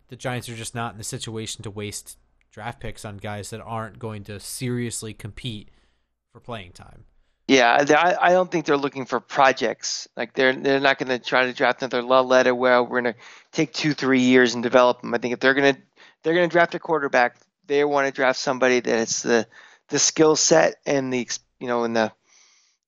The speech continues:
Speaker 2: readiness that they can take over at some point, if not in two thousand twenty,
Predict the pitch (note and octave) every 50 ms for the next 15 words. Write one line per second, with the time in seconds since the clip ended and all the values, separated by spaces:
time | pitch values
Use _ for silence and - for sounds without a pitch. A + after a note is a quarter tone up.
0 | - C3 C3+ D#3 E3+ E3+ D#3+ D#3 D3 C#3+ C3+ B2+ - - - C3 A#2+ - C#3 C#3
1 | C3+ - B2+ A#2 - - C#3+ C3+ - C#3 C#3+ C#3 C3 B2+ A#2+ A#2+ - - - C#3+
2 | C3+ C3 A#2 - - C3+ C3 B2 A#2+ A#2+ A#2 - - B2+ C3 B2 A#2+ B2+ C#3 C3+
3 | D3 C3+ A#2+ - C#3 C3 C#3 B2 B2+ B2+ A#2+ B2+ B2 - - D3+ D3 C#3 B2+ A#2+
4 | A#2+ A#2